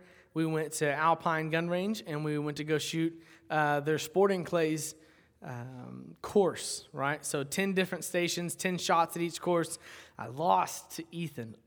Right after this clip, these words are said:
Oh, so mad. I was winning for a little bit, but then I ended up losing. So I'm kind of competitive, especially when it comes to Ethan. But, um,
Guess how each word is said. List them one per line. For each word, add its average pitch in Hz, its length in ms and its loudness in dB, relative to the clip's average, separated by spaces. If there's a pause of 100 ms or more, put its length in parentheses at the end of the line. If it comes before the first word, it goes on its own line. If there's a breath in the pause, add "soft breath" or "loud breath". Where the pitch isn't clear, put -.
Oh, 240 460 6
so 180 320 4
mad. 147 500 4
I 180 140 8
was 151 320 2
winning 151 320 -2
for 135 140 -4
a 131 60 0
little 143 180 0
bit, 131 240 0
but 127 120 -6
then 131 120 -2
I 127 140 0
ended 127 180 -4
up 123 100 -10
losing. 120 300 -6
So 156 260 4 (960 loud breath)
I'm 139 160 -2
kind 185 220 8
of 156 80 0
competitive, 151 480 4
especially 147 380 0
when 139 80 -4
it 135 60 -8
comes 135 220 -4
to 139 80 -8
Ethan. 123 340 -4 (160)
But, 165 460 8 (1120)
um, 143 560 2